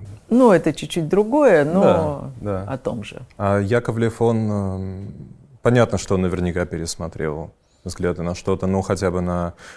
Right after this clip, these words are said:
Speaker 2: э, своих родственников он по-другому стал к этому относиться, или он это принял?
Speaker 1: Нет, я думаю, он как любил, потому что он очень любил, ну, по его рассказу, и бабушку, и дедушку, и этот диван, на котором он сидел, где дедушка ему там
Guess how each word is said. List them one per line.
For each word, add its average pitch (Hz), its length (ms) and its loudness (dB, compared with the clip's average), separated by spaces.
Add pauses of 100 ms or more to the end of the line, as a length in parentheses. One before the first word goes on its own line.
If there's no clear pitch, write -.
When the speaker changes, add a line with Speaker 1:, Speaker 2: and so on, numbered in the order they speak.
(120)
Speaker 2:
э, 92 320 0
своих 90 300 -6
родственников 90 680 -8
он 87 200 -4
по-другому 92 580 -4
стал 92 200 -6
к - 80 -8
этому 90 220 -4
относиться, 90 640 -10 (100)
или 90 220 -4
он 87 220 -4
это 87 300 -8 (540)
принял? 190 280 4
Speaker 1:
Нет, 214 220 2
я 208 140 4
думаю, 226 320 4
он 220 260 2
как 214 280 -2
любил, 247 440 0 (420)
потому 156 260 -6
что 180 140 0
он 196 100 6
очень 160 240 2
любил, 131 480 2
ну, 156 180 0
по 156 120 2
его 135 200 4
рассказу, 160 500 2
и 135 40 2
бабушку, 131 460 0
и 127 40 0
дедушку, 180 600 2 (240)
и 156 80 4
этот 160 280 4
диван, 180 380 4
на 180 100 2
котором 147 400 2
он 135 100 0
сидел, 156 440 2
где 131 160 0
дедушка 123 460 -2
ему 117 180 -4
там - 240 -8